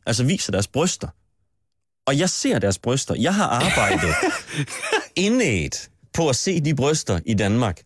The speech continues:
Speaker 1: på den skole. Jeg har indædt lagt an, og jeg har, jeg har gjort alt, hvad jeg kunne gøre
Speaker 2: Ja.
Speaker 1: for at komme i nærheden af de bryster. Så tager man til Prag, så går der et kvarter, og så står de og kaster dem ud i hovedet på hende. Og da man så
Speaker 2: På en
Speaker 1: kommer
Speaker 2: eller anden
Speaker 1: ud af
Speaker 2: tilfældig
Speaker 1: taxa-
Speaker 2: taxamand?
Speaker 1: Nej,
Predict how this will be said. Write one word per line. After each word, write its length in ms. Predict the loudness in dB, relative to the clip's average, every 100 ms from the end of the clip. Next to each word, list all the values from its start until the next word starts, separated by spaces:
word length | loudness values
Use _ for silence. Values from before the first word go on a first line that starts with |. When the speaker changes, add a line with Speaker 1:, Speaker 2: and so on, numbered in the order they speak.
| _ _
Speaker 1:
på 100 | -2
den 200 | 0 -2
skole. 420 | 0 0 2 2
Jeg 120 | 2
har 220 | 2 0 0
indædt 380 | 0 2 2 0
lagt 260 | -2 -2
an, 200 | 0 0
og 140 | 2 0
jeg 100 | 0
har, 100 | 2
jeg 140 | 2
har 60 | 2
gjort 300 | 2 0 -2 -2
alt, 200 | 0 2
hvad 100 | 2
jeg 120 | 2
kunne 120 | 0 0
gøre 160 | 2
Speaker 2:
Ja. 60 | 0
Speaker 1:
for 180 | 2 0
at 180 | -2
komme 180 | 0 2
i 40 | 2
nærheden 260 | 2 2
af 40 | 2
de 80 | 2
bryster. 260 | 0 0
Så 80 | -2
tager 140 | 0
man 100 | 0
til 140 | 0 -2
Prag, 380 | 0 2 2 0
så 80 |
går 160 | 0 2
der 80 | 0
et 60 |
kvarter, 480 | -2 -6 -2 0 0 -2 -10 -18 -4
og 80 | -2
så 80 | -2
står 220 | 0 2
de 120 | 2
og 60 | 0
kaster 300 | 0 0 0
dem 100 | 2
ud 60 |
i 20 | 2
hovedet 240 | 2 0
på 100 | 0
hende. 160 | 0 2
Og 60 |
da 100 | 2
man 120 | 2
så 100 | 2
Speaker 2:
På 60 | 2
en 60 | 2
Speaker 1:
kommer 80 |
Speaker 2:
eller 100 | 2
anden 100 | 2
Speaker 1:
ud 60 | 2
af 60 | 0
Speaker 2:
tilfældig 180 | 0
Speaker 1:
taxa- 40 | -2
Speaker 2:
taxamand? 360 | 0 -2 -2 -4 _ _
Speaker 1:
Nej, 240 | 0 0